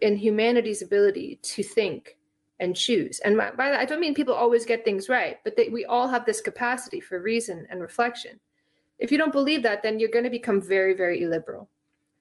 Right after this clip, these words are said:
Um, and so what's happened is the left has swapped out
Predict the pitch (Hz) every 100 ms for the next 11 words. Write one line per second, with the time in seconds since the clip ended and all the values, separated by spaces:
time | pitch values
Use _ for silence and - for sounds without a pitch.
0 | _ 190 190 190 190 - 202 202 - 233
1 | 208 208 - 226 302 233 156 190 190 185
2 | 202 214 185 - 208 208 214 - 202 185